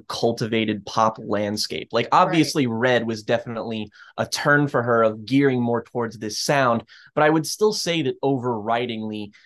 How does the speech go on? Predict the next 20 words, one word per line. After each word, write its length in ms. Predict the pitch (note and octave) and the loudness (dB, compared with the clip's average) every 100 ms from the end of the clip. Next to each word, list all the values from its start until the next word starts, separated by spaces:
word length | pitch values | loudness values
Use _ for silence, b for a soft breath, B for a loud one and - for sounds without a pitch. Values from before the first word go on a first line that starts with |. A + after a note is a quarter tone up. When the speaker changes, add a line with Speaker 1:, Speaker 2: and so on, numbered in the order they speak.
| b - | b -4
Speaker 1:
the 120 | C3 | -2
Taylor 360 | B2+ E3+ F#3+ F#3 | -2 0 0 0
Swift 320 | - E3+ E3 | 0 -4 -2
albums 440 | - C3 C3 B2+ G#2+ | 0 0 0 -2 -4
before 580 | G#2 A2 - - A#2 C3 | -6 -8 -8 -2 0 2
this 420 | D3+ D#3 - - | 0 -2 -4 -8
were 320 | A#2+ A2 B2 A#2+ | -10 -2 0 0
largely 1080 | A#2 B2 C#3 D#3+ B2+ B2 B2+ A#2+ A2+ A2 A#2 | 0 2 2 2 -4 -8 -6 -4 -4 -6 -4
myopic 720 | A2+ A2+ A2 A2 A2 G#2 G2 | 0 2 2 2 0 -8 -10
when 140 | A2 | -10
it 140 | G#2 - | -10 -12
comes 400 | - A2 G#2+ - | -8 -6 -6 -10
to 340 | - A2 G#2+ G#2+ | -10 -8 -8 -6
their 240 | G2+ G2+ | -6 -4
sound 840 | - - - G#2+ G#2+ A#2 B2+ A#2 - | -4 -2 0 2 2 0 -2 -4 -6
and 160 | A2+ | -4
their 120 | G#2+ | -4
construction 840 | G#2 - F#2+ - - G#2+ - C3+ B2 | -4 -8 -10 -8 -4 -4 -4 -8 -6
as 180 | G#2+ F2 | -8 -6
records. 540 | F#2 A2 D#3 D#3+ D3 | -2 -2 -2 -4 -6